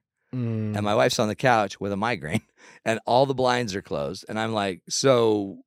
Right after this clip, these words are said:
Speaker 1: <laughs>
Speaker 2: what's for dinner?" Um, if she's like, "Oh my heck, I have the worst headache. I've, I
Speaker 1: Mm.
Speaker 2: have, I'm having a migraine." If I'm, if in my head I'm like, "Oh great, so I gotta
Speaker 1: Yeah.
Speaker 2: make dinner,"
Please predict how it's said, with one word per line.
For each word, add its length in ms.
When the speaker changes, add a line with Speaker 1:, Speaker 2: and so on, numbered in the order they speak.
Speaker 1:
<laughs> 480
Speaker 2:
what's 280
for 200
dinner?" 540
Um, 340
if 100
she's 280
like, 180
"Oh 100
my 120
heck, 240
I 60
have 180
the 80
worst 180
headache. 640
I've, 180
I 280
Speaker 1:
Mm. 20
Speaker 2:
have, 200
I'm 120
having 260
a 40
migraine." 460
If 120
I'm, 300
if 220
in 160
my 140
head 180
I'm 80
like, 160
"Oh 200
great, 540
so 240
I 120
gotta 180
Speaker 1:
Yeah. 40
Speaker 2:
make 160
dinner," 300